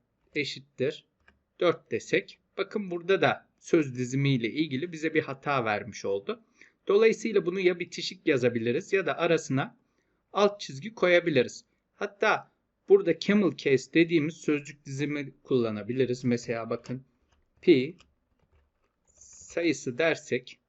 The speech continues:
hatta şöyle pi sayısı. Bakın her bir sözcük anlamlı olacak şekilde ilk harfi büyük olarak atarsak da bu içerikle alakalı bir değişken ismi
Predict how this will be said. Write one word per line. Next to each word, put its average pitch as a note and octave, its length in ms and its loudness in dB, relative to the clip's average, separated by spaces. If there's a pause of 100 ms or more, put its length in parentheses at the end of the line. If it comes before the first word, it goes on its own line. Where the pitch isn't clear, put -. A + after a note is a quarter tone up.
(160)
hatta - 280 -20
şöyle B2+ 600 -10 (320)
pi B2 200 -16
sayısı. - 600 -8 (800)
Bakın A#3 520 -2
her G#3+ 280 4
bir D3+ 80 2
sözcük D3 720 0 (680)
anlamlı E3+ 460 0
olacak C3 420 4
şekilde F3 380 -2
ilk G#3+ 320 -12
harfi E3 360 -2
büyük F3 260 -2
olarak - 420 -2
atarsak - 600 -2
da - 220 -2 (960)
bu B3+ 300 0 (180)
içerikle G3+ 600 4
alakalı E3+ 680 2
bir D#3 240 4
değişken D#3 540 4
ismi G3 440 -6